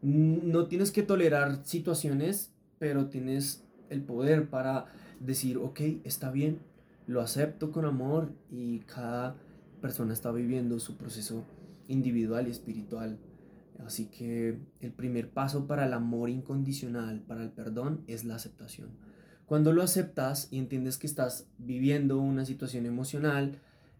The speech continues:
y la vives y la experimentas y la dejas fluir,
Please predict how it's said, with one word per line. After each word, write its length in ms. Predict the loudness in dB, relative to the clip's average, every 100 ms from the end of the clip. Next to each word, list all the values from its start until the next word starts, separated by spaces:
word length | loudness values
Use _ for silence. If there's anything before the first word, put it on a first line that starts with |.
| -6
y 680 | -2 2 2 2 2 -2 -6 -16 _ _ -20 -10
la 220 | -4 0
vives 440 | 4 6 6 4
y 60 | 0
la 80 | -4
experimentas 920 | -6 -6 -2 2 2 0 -4 -4 -8
y 120 | -6 0
la 100 | 2
dejas 340 | 2 -2 -8
fluir, 560 | -6 -4 2 2 2